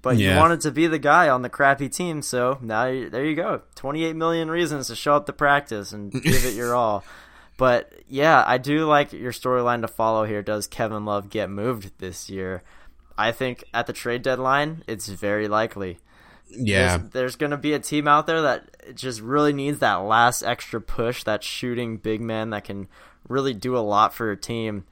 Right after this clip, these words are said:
Speaker 1: um, that's a contender. And I, I could see him getting moved to another team that just needs that last piece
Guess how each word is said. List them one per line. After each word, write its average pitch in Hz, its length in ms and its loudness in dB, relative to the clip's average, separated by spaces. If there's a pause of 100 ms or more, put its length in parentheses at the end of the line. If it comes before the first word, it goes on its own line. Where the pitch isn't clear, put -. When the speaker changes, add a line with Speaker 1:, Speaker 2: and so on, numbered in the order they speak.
(420)
Speaker 1:
um, 104 220 -2
that's 101 160 -2
a 101 60 -6
contender. 107 640 -4 (380)
And 101 320 -2
I, 104 240 0
I 120 60 0
could - 120 -12
see 151 140 -2
him 147 100 -2
getting 147 260 0
moved 139 400 -4
to 110 120 -4
another 101 300 -4
team 101 300 -10
that 98 200 -8
just - 260 -10
needs 110 280 -6
that 101 180 0
last 104 340 0
piece - 480 -4